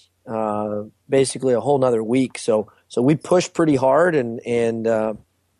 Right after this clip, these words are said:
and, and the kids also know they don't have to save anything. You know, they don't have to worry about, um, you know, if their legs are gonna be fresh,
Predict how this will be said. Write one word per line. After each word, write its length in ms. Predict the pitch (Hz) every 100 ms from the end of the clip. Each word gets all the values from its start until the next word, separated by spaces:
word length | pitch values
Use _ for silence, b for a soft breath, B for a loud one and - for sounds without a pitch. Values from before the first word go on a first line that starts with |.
| _ _ _ _ _ _
and, 220 | 143 139 143
and 140 | 135
the 60 | 123
kids 260 | 220 175
also 240 | 147 131 139
know 140 | 135
they 80 | 143
don't 180 | 143 135
have 140 | 135
to 100 | 104
save 380 | - 139 156 123
anything. 420 | 110 104 113 104
You 80 | 113
know, 80 | 120
they 80 |
don't 160 | 135 135
have 140 | 135
to 80 | 123
worry 260 | 113 131 127
about, 280 | 117 110 B B B B -
um, 580 | 117 110 107 101 104 98 _ _ _ _ _ -
you 80 | 113
know, 80 |
if 100 | 113
their 140 | 127 113
legs 340 | 120 127 113
are 60 | 120
gonna 180 | 120 113
be 140 | 113
fresh, 520 | - 123 120 - -